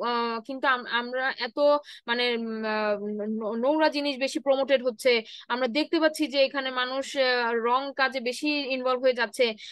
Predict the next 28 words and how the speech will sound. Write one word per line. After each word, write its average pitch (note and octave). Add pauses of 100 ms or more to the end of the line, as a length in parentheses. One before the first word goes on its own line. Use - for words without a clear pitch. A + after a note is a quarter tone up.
আমরা B3+
দেখতে D4
পাচ্ছি D#4
যে C4+
আমাদের B3+ (260)
টে-, B3
টিনেজাররা C#4
এগুলাতে B3+
involve C4
হচ্ছে, A#3
কিন্তু B3
আমরা A#3 (380)
হাত B3+
গুটায় B3+
বসে G#3+
আছি, G3+
আমরা G3+
কিচ্ছু D#4
করতেছি G#3+
না, G3+
আমরা A3
ওদেরকে A#3
বানা-, A#3
বারণ A3+
করতেছি A#3
না, G#3
আমরা A3
ওদেরকে, A#3+